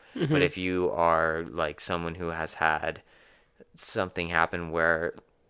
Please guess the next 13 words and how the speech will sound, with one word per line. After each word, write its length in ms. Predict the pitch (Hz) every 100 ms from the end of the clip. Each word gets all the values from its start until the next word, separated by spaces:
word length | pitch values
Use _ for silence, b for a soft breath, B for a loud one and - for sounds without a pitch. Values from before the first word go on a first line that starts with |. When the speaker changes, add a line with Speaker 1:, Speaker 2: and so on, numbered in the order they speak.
| _ _ -
Speaker 2:
like, 120 | 104
police 260 | - 98 -
brutality 480 | 101 92 87 87 85
has 100 | 85
affected 440 | 85 85 85 107
you, 180 | 113 117
are 140 | 90
you 80 | 90
obviously 420 | 95 92 92 98
gonna, 260 | 87 85 80
like, 180 | 80 80
just 300 | 90 87 - _ b b b b b
like, 240 | - 78